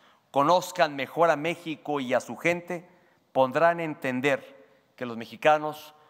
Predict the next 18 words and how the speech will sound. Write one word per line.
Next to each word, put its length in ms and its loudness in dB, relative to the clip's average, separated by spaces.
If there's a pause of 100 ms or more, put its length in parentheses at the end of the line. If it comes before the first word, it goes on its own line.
(160)
somos 480 -2
más 260 -2
que 140 -10
vecinos, 680 -8 (260)
somos 360 -4
socios, 760 -6 (240)
somos 400 -8
aliados 760 -2 (240)
y 80 -14
somos 480 -2
amigos. 560 -8 (1200)
Debo 280 4
aquí 160 -4
decirlo, 480 -8 (580)
el 180 -6
diálogo 540 4
será 300 2
también 400 -4